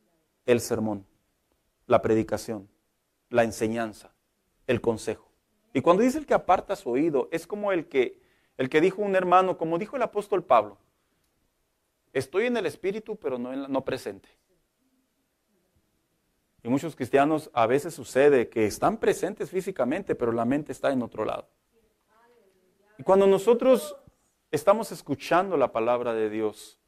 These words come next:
estamos escuchando el consejo de Dios, y nosotros simplemente empezamos a pensar, ¿Cómo andará el Instagram ahorita?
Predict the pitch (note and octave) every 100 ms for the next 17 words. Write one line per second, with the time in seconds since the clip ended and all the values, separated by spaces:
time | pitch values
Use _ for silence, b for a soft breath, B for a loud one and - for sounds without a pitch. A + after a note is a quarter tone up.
0 | _ _ - G3 G#3 F3+ C#3 - E3+ G3+
1 | F#3+ D3 C3 E3 D#3+ D3 B2 A#2+ B2 A#2
2 | - _ _ _ _ _ F#3+ G#3 G3 B3+
3 | B3+ A#3+ C4 B3+ B3 A3 A#3 B3 B3+ A#3+
4 | A3 A3 A3 G#4+ G4+ F#4+ C#4+ C4+ B3 D#4
5 | E4 D#4+ D#4 C#4+ - _ _ _ _ _
6 | _ D4 G#4 B3+ F3+ F#3 G3 G3+ - E3+
7 | C#3+ C3+ B2+ A2 G#2